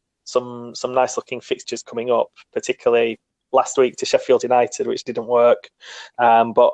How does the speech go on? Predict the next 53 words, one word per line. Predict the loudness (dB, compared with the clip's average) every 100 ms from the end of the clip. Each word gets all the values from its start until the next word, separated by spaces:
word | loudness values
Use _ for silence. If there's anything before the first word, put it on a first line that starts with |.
| -2
next | -2 -2 0
Saturday, | -2 -2 2 4 6 2 2
West | 2 2 -2
Ham | 0
are | 0
at |
home | 0 -2
to | -6
Newcastle, | -8 -6 -4 -4 -4 -4
so, | 0 2 2 -2 _ _ -20 _ _
um, | 0 2 2 -2
I'm | 0
backing | 0 0 0
on | 0 0
him |
getting | 2 2 2
a | -6
clean | -4 -4
sheet | -2 -4 -4 -2
against | -2 -4 -6
them | -6 -4
and | -6
maybe | -4 -4 -8 -10 _ _ _
some | -6 -6
attacking | -4 -6 -6 -10
returns | -6 -6 -6 -8
as | 0
well. | 0 0 -6 _ _ _ _ _ _ _ _ _ _ _ _ _ _ -20 _ _ _ _ _
So | 4
yeah, | 6 8
we'll, | 6
we'll | 4 2
keep | 2 6
you | 4
updated | 6 4 4 0 0
maybe | -2 2 4
on, | 4 0 0
uh, | 4 6 6
at | 6
the | 4
end | 4
of | 0
the | 0
month | -2 -4 -6
who's | -2 -2 2
got | 2
the | 2
most | 2 0 0
points | 0 0 0
out | 0
of | 0
these | -10
players, | _ 2 4 0 -6 -12